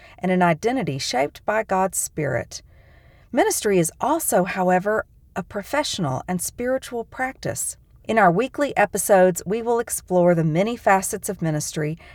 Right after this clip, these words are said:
as a practice to be learned over time. And as your host, I will share interesting stories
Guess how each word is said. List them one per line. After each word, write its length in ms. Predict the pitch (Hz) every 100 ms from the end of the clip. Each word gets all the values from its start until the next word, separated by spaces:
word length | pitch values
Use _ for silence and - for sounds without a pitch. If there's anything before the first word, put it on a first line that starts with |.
| -
as 140 | 175
a 60 | 175
practice 500 | - 220 240 254 -
to 140 | -
be 160 | 196 208
learned 440 | 180 151 147 143 -
over 220 | 156 143
time. 600 | 151 - 147 135 135 135 - - - - - - -
And 140 | - 208
as 220 | 269 294
your 140 | 220
host, 500 | 175 254 208 247 - -
I 160 | 214
will 100 | 226
share 340 | 220 233 226 214
interesting 460 | 220 254 233 254
stories 640 | - 262 254 202 143 143